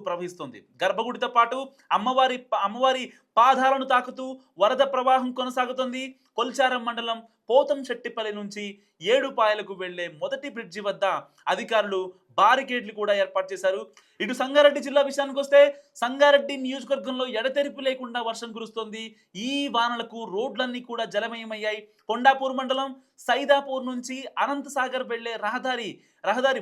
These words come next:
వరద కారణంగా కొట్టుకుపోయింది. దీంతో చాలా గ్రామాలకు రోడ్ కనెక్టివిటీ కట్ అయిపోయింది. So, హైదరాబాద్లో అయితే డ్రోన్ల ద్వారా ఆహార పంపిణీ జరుగుతోంది. ఇటు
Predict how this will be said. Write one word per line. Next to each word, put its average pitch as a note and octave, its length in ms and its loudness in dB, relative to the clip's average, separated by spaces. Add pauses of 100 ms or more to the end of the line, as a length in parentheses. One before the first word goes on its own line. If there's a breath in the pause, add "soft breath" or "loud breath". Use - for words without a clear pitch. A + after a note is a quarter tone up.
వరద C4 280 4
కారణంగా B3+ 420 0
కొట్టుకుపోయింది. B3+ 540 -8 (380 soft breath)
దీంతో C4+ 340 0 (300)
చాలా A3+ 280 2 (140)
గ్రామాలకు G3 580 -2 (320 soft breath)
రోడ్ B3 380 2
కనెక్టివిటీ F#3 500 -6 (120)
కట్ G3 240 -2
అయిపోయింది. A3 400 -6 (340)
So, C4 180 6
హైదరాబాద్లో C4 540 4
అయితే B3+ 220 0 (500 loud breath)
డ్రోన్ల C#4 400 6
ద్వారా B3+ 200 2 (140)
ఆహార B3 220 6
పంపిణీ B3 380 -4
జరుగుతోంది. A#3+ 480 -6 (320 soft breath)
ఇటు A#3+ 120 -6